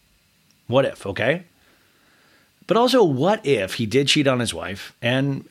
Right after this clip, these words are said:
what if he did even get caught? What if Rita Wilson did know? Does Tom Hanks owe it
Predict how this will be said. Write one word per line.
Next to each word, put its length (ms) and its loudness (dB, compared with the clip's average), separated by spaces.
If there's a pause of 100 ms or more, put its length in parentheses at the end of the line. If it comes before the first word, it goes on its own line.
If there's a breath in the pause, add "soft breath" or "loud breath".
what 240 -6
if 80 -4
he 100 2
did 160 2
even 200 2
get 160 -2
caught? 340 -6
What 100 0
if 120 -2
Rita 260 0
Wilson 440 -2
did 300 -4
know? 360 -6 (920 loud breath)
Does 160 2
Tom 360 -2
Hanks 580 -4 (380)
owe 220 0
it 240 -4